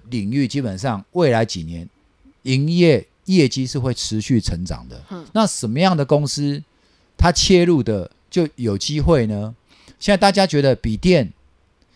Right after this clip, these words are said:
Speaker 1: 大家觉得桌机已经放缓了。
Speaker 2: 嗯。
Speaker 1: 哎，可是我们从这个半导体展，我们从最近
Speaker 2: 嗯，这两天，
Speaker 1: 很多
Speaker 2: 嗯哼。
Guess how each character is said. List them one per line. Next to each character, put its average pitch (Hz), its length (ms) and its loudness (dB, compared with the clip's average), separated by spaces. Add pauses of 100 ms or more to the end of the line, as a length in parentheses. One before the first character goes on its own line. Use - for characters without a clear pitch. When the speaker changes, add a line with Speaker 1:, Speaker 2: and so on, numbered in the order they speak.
(420)
Speaker 1:
大 185 100 -2
家 185 140 0
觉 147 160 -2
得 139 260 0 (220)
桌 170 240 6
机 160 440 -2 (200)
已 98 80 -16
经 135 160 -4
放 127 220 -6
缓 73 260 -18
了。 - 80 -20
Speaker 2:
嗯。 185 320 -4 (360)
Speaker 1:
哎， 180 140 -8 (160)
可 143 140 -4
是 196 240 -4 (480)
我 123 100 -4
们 139 140 -2
从 147 260 0
这 180 120 -2
个 151 80 2
半 147 180 2
导 120 180 2
体 110 160 -4
展， 65 260 -8 (300)
我 113 80 -8
们 127 80 -8
从 139 200 -6
最 - 320 0
近 143 320 -4 (140)
Speaker 2:
嗯， 180 300 -10
这 - 100 -2
两 117 60 4
天， - 20 2
Speaker 1:
很 110 80 0
多 160 360 8
Speaker 2:
嗯 170 80 -14
哼。 165 160 -16